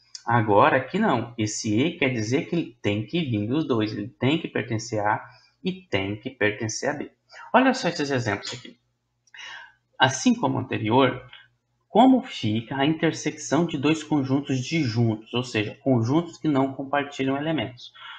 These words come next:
Como a intersecção fala exclusivamente dos elementos compartilhados,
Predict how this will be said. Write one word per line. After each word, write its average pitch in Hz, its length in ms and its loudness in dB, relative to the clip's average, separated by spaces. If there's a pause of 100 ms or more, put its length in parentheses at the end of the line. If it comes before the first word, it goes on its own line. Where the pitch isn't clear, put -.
(140)
Como 269 240 8
a 247 80 6
intersecção 180 960 -2
fala 95 320 2 (140)
exclusivamente 151 1300 0 (320)
dos 104 320 -2
elementos 95 640 2
compartilhados, 110 1000 0